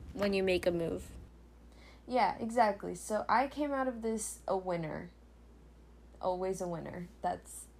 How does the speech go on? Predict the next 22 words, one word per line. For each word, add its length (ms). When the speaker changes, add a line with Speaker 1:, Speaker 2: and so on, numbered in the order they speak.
Speaker 2:
yes. 480
Okay. 380
Well, 340
back 420
to 440
more 240
important 480
things 540
and 240
things 340
I 160
like 320
discussing. 760
<laughs> 40
Um, 480
more 260
tennis. 680
So 480
another 480
player 480
that, 300
uh, 500